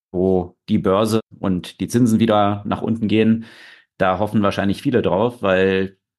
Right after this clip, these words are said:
ja, die V Cs und auch die Private Equity Companies irgendwann auch ihre Portfolios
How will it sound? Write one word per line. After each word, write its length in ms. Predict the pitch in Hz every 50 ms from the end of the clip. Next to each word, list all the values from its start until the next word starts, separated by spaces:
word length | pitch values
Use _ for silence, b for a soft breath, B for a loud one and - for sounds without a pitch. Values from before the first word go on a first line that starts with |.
| _ _ _ _
ja, 360 | - 101 95 85 85 87 - _ _
die 420 | - 92 92 90 87 90 90 87 _ _
V 60 | 107 98
Cs 640 | 101 - 113 120 110 - - - - - - _ _
und 220 | - - 95 90 -
auch 200 | 95 90 - -
die 400 | - 95 92 92 90 87 87 85
Private 340 | 85 98 101 107 95 -
Equity 260 | 85 - 95 85 90 85
Companies 460 | - 90 82 - - 113 113 113 113
irgendwann 540 | - - 98 104 110 110 107 95 95 98 95
auch 180 | - 98 -
ihre 240 | 95 98 92 95 -
Portfolios 680 | - 101 - - 123 123 117 101 104 117 117 - -